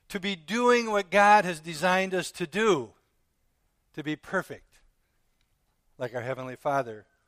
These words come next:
is perfect. I want to look at two discipleship commitments that is, are required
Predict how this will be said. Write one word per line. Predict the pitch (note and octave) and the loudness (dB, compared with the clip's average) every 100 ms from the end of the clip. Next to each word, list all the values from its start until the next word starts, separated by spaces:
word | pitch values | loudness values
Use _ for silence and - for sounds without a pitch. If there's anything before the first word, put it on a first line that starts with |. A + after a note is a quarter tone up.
| _ _ C3 | _ _ -20
is | A2+ | -18
perfect. | - C#3 A#2+ - _ _ _ _ _ _ _ _ _ _ _ _ _ _ _ _ _ - | -6 -6 -6 -18 _ _ _ _ _ _ _ _ _ _ _ _ _ _ _ _ _ -2
I | |
want | E3 G3 | 2 2
to | |
look | F3+ G#3 G3+ | 2 0 0
at | F#3 | -6
two | - A3+ A#3 | -8 -10 -8
discipleship | G3 - G3 F#3+ F3+ D3+ F3+ E3 | -10 -2 0 0 -6 -6 -8 -8
commitments | - D#3 D#3+ D3 C3+ C3 - - | -14 -6 -6 -4 -8 -8 -16 -6
that | C#3+ | -4
is, | C#3 C3+ | -4 -6
are | C3+ C#3 | -4 -4
required | C3+ - A3+ B3 C3 A#2+ B2 | -6 -6 -4 -2 -4 -6 -14